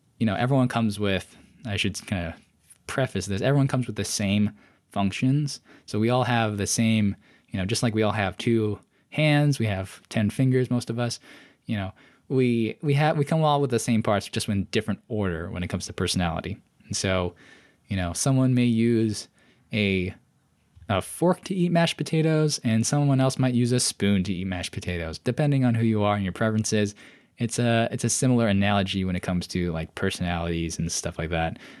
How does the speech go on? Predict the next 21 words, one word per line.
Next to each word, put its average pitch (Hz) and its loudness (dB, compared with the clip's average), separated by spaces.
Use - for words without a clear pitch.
We 117 0
all 135 4
have 135 0
the 120 -2
same 117 2
utensils, 101 0
the 92 -2
same 98 0
tools. 90 -2
We're 101 0
just 104 0
using 95 0
them 90 0
at 92 -2
different 95 -2
points 92 -2
in 92 0
time 87 -2
for - -4
different 90 -4
things. - -8